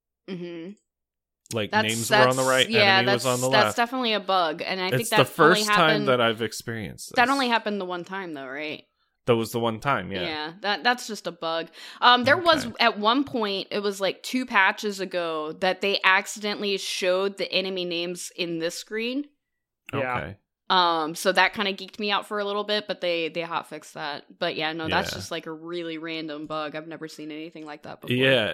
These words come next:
Speaker 2: it was super goofy. Um, but other than that, that's, like, that was the only, like, weird notable, other than that, Atlas dominance, Marty dominance.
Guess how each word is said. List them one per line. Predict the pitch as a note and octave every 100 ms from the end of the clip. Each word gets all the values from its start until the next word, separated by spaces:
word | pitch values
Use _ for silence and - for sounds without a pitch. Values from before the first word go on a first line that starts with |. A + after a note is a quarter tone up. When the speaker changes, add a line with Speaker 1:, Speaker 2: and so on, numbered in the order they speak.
| -
Speaker 2:
it | A#2+
was | B2+ A2 -
super | C3 A2+ F#2+
goofy. | F#2 G2 - D2 C2+ - _ _ _ _ -
Um, | F#2 B1+ - - _ _ _ _ _ _ _ _ _ _ _
but | -
other | - D#3+ G3
than | E3+ D3+
that, | A#2 B2 A2+ -
that's, | G#2+ G#2 F#2+ - _ - -
like, | D#3 C3+
that | F#3
was | C4 A3+
the | A3
only, | F#3+ D#3+
like, | C#3+ A2
weird | A2+ C3+ C#3 G#2
notable, | G#2 G2 F#2 F2 E2+ -
other | C3+ B2
than | G#2+ G#2
that, | G2 F#2 -
Atlas | A#2+ A2+ F2 G2+
dominance, | - G#2 F#2+ F2+ F#2 -
Marty | G#2+ G2 F2+
dominance. | G2 F2 E2+ E2 D#2+ -